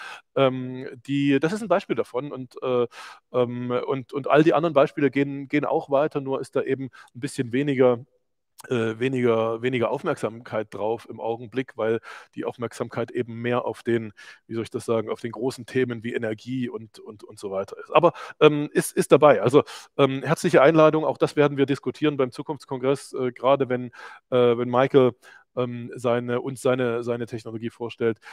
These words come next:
da werden wir darüber, darüber t-, äh, tef-, diskutieren. So, jetzt muss ich mal hier tief nach unten schauen, weil, äh, weil der eine Kommentar, äh,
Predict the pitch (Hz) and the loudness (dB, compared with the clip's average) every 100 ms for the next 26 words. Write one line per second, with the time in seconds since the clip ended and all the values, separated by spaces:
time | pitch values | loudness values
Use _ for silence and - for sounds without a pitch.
0 | - - 107 113 117 110 110 110 107 110 | -14 -8 -2 -2 -2 -2 -2 -4 -4 -6
1 | 107 107 104 101 101 104 101 101 - _ | -6 -6 -4 -4 -6 -10 -12 -14 -14 _
2 | 101 95 107 104 101 _ - 107 - _ | -18 -12 -8 -8 -10 _ -14 -12 -12 _
3 | _ _ _ _ _ _ _ _ 143 127 | _ _ _ _ _ _ _ _ -20 -10
4 | - - 127 - 147 101 113 160 120 175 | -10 -8 -12 -2 -2 0 0 2 2 -2
5 | 147 131 139 131 127 147 - 196 - 127 | -4 0 0 0 -6 -16 -2 0 0 -2
6 | 196 208 170 - 175 233 170 143 143 - | -2 -6 -6 -2 -2 -2 2 2 2 -4
7 | - - _ 139 135 127 131 135 139 151 | -18 -18 _ -2 0 2 2 4 4 2
8 | 151 - 143 131 151 147 151 151 151 151 | -2 -4 -8 -4 0 2 2 2 0 -2
9 | 92 73 - - - - - | -4 -8 -8 -8 -8 -8 -8